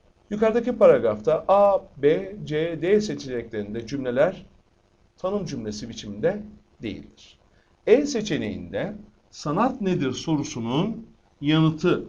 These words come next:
yer almıştır. Bu yüzden yanıtımız E'dir.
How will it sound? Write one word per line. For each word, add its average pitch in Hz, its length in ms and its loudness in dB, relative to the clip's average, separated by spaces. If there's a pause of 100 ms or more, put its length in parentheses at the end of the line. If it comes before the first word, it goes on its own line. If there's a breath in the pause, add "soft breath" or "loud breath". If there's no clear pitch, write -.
(160)
yer 110 160 0
almıştır. 85 720 -12 (440)
Bu 165 100 0
yüzden 135 640 2 (380)
yanıtımız 127 760 -2 (200)
E'dir. - 520 -6